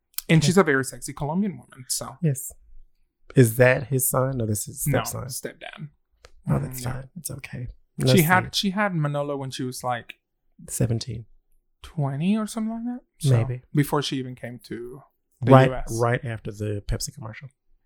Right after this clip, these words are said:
Speaker 1: Pepsi.
Speaker 2: <laughs>
Speaker 1: Pepsi Di-, Pepsi Light.
Speaker 2: That's what she said.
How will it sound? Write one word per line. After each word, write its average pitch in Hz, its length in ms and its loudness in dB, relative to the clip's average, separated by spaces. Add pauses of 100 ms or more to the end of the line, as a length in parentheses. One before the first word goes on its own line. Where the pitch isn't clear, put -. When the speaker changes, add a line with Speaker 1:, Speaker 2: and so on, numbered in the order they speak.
(220)
Speaker 1:
Pepsi. 190 1160 6
Speaker 2:
<laughs> - 600 0 (600)
Speaker 1:
Pepsi 196 480 6
Di-, 180 400 2
Pepsi 220 280 4
Light. 214 500 4 (460)
Speaker 2:
That's 135 200 2
what 127 140 -2
she 131 140 -2
said. - 300 -6